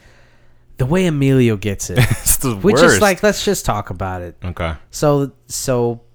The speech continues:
Speaker 1: um,
Speaker 2: Set the scene. What? Wh-, how did this movie begin?
Speaker 1: Well, the, the plot's a little, the plot's a little complex for
Speaker 2: Mm-hmm.
Speaker 1: being, uh,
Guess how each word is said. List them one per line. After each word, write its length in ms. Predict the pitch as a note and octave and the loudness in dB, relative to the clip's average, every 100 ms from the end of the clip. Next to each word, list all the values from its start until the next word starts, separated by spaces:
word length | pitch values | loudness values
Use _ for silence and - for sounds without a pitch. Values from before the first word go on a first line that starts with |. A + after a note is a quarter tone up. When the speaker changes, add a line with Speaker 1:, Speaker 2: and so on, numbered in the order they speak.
| _ _ - | _ _ -8
Speaker 1:
um, 360 | A#2+ A2+ A2+ G#2+ | -4 -2 -2 -2
Speaker 2:
Set 200 | F#3+ F#3+ | -2 -2
the 80 | |
scene. 420 | D#3 - G2+ E2 E2+ | -2 -2 -2 -2 0
What? 220 | G#2 - | -2 -2
Wh-, 440 | A#2 - - - G#2 | -8 -8 -12 -12 -4
how 160 | C#3 | 0
did 100 | D3+ | 0
this 240 | C3+ - A#2+ | 0 -2 -2
movie 300 | A2+ G#2 F2+ | -2 -2 -4
begin? 500 | G2 G2 F2+ D#2 D2 - | -2 -2 -2 -4 -10 -12
Speaker 1:
Well, 180 | - D4+ | -6 -4
the, 80 | D4 | -4
the 100 | C4 | -10
plot's 460 | B3+ - C#4 E4 - | -10 -4 -2 -2 -2
a 40 | A3 | -2
little, 500 | A3 G#3 F#3+ F3 - _ _ _ _ _ _ _ _ _ _ _ | 0 0 0 -4 -8 _ _ _ _ _ _ _ _ _ _ _
the 80 | E3+ | -12
plot's 260 | F3+ F4 - | -4 -2 -2
a 60 | |
little 520 | G3+ G3+ G#3 F3+ D#3 - - _ | 0 2 2 0 -4 -12 -20 _
complex 920 | - F#3 F3 - C4 C3+ - - - - | -6 -2 -2 -2 -2 -4 -6 -14 -16 -8
for 160 | G#2 C#3+ | -2 0
Speaker 2:
Mm-hmm. 60 | |
Speaker 1:
being, 320 | D#3+ D#3+ D3 C#3 | 0 -2 -2 -4
uh, 300 | C3 B2+ | -2 -2